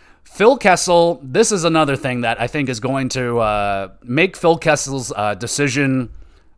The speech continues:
all that more easy for him. He's going to stay with a team where he knows he has a spot in it. And why is that? Because Phil Kessel has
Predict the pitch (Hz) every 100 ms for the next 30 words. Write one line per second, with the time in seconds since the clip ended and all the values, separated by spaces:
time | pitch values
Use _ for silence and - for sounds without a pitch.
0 | _ - 135 135 123 120 120 107 104 123
1 | 135 139 156 - 151 156 165 170 135 120
2 | 156 196 233 214 - 151 156 143 127 120
3 | 170 170 175 175 - - - 151 147 160
4 | 156 170 156 160 139 139 123 - 110 98
5 | 90 82 85 95 - - 117 120 120 123
6 | - - - - 117 151 170 156 131 95
7 | 95 85 - - - - 127 151 - 180
8 | 226 160 143 - 135 131 113 123 117 107